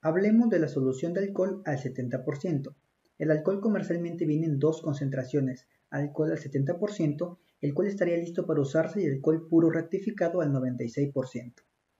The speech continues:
La opción dos, alcohol en gel antibacterial. Comercialmente se puede conseguir el alcohol en gel antibacterial, incluso de diferentes marcas. Desinfección en superficie, tenemos tres opciones.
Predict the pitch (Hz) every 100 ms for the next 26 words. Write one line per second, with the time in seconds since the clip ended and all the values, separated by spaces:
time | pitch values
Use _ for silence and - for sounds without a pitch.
0 | _ _ _ _ _ _ _ _ _ _
1 | _ _ _ _ _ _ _ _ _ _
2 | _ - 120 - 151 175 175 165 - -
3 | _ _ 143 139 - 185 196 196 196 196
4 | 175 135 - 127 113 113 - _ _ 156
5 | 156 151 190 202 202 208 147 160 170 170
6 | 143 139 143 165 139 139 143 160 135 131
7 | 135 139 131 170 165 139 - _ _ _
8 | 175 147 156 214 220 254 160 139 - 143
9 | 156 170 220 - - 135 123 120 - 139
10 | - _ _ _ _ _ _ _ _ _
11 | _ _ _ _ _ _ _ 147 175 151
12 | 147 - 180 202 - 151 135 156 139 131
13 | 143 147 156 160 143 - 135 - 156 135